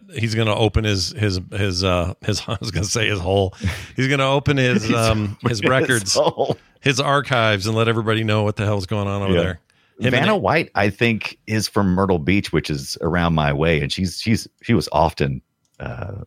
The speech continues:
Speaker 1: She's
Speaker 2: visiting
Speaker 1: still
Speaker 2: South
Speaker 1: there.
Speaker 2: Carolina.
Speaker 1: I think she
Speaker 2: I met her a
Speaker 1: hasn't
Speaker 2: couple of
Speaker 1: said,
Speaker 2: times.
Speaker 1: I think she hasn't said whether she's gonna continue or not.
Speaker 2: I think it's about the money, and I don't blame her. She deserves so much. She's like, she's been watching these people get the money. She wants to put the money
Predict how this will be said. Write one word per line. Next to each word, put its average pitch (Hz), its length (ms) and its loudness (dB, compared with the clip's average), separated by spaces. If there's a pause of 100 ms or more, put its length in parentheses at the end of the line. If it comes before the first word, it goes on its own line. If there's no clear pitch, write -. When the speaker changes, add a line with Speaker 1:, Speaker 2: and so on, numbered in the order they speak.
Speaker 1:
She's 139 280 -6
Speaker 2:
visiting - 80 -2
Speaker 1:
still 151 140 2
Speaker 2:
South 117 100 2
Speaker 1:
there. 123 260 2
Speaker 2:
Carolina. 76 340 -4
Speaker 1:
I - 20 -2
think 220 160 -2
she 240 140 0
Speaker 2:
I 220 60 2
met 165 100 2
her 160 60 2
a - 0 -
Speaker 1:
hasn't 143 200 0
Speaker 2:
couple 156 120 2
of 139 40 2
Speaker 1:
said, 127 80 2
Speaker 2:
times. - 260 -6
Speaker 1:
I 131 80 2
think 175 200 -2
she - 140 -2 (140)
hasn't 123 280 0
said 113 260 2
whether 104 180 2
she's 98 240 -2
gonna 95 200 -6
continue 95 420 -10
or 90 100 -8
not. 90 380 -6 (500)
Speaker 2:
I 95 80 2
think 139 160 0
it's - 100 0
about 160 280 0
the 190 80 2
money, 185 380 2
and 151 60 2
I 147 40 0
don't 160 160 0
blame 170 240 0
her. 156 120 2
She 151 200 -4
deserves 143 600 0
so 131 280 0
much. 127 300 2
She's 120 220 -2
like, 120 160 2
she's 127 180 -2
been 131 160 2
watching 127 320 0
these 120 120 0
people 113 520 0 (420)
get 175 240 0
the 120 100 2
money. 107 480 2 (500)
She 139 260 -2
wants 127 280 2
to 113 60 -2
put 101 240 -2
the 101 80 0
money 98 480 0